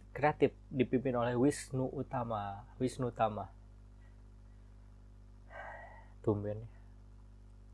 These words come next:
Pendiri Net, eh, Direktur Utama Net T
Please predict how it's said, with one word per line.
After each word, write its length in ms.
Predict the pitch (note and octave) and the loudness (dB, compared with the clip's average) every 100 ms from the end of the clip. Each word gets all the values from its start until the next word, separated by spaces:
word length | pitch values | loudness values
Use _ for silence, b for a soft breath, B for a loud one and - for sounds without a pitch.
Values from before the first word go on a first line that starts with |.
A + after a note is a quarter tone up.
| - - b b b - - - - - - - - - - - - - - - - - - - | -20 -20 b b b -20 -20 -12 -12 -12 -20 -20 -20 -20 -20 -20 -20 -20 -20 -20 -20 -20 -20 0
Pendiri 480 | - A#2 A2+ A2 A2 | 2 6 6 6 2
Net, 240 | A2 G#2+ - - - - - - - - - | 0 -2 -4 -20 -20 -20 -20 -20 -20 -18 0
eh, 960 | - - - - - - C3+ C3+ C3 B B B - - - - - - - - - b b b - | 0 2 -4 -6 -10 -12 -12 -10 -12 B B B -20 -20 -20 -20 -20 -20 -20 -20 -20 b b b 0
Direktur 560 | A#2 A2 G#2 - A2+ | 4 6 4 4 4
Utama 400 | A#2 A#2 A2 A2 | 4 0 0 0
Net 240 | G#2+ G#2+ - | -2 -4 -2
T 160 | G#2+ | -2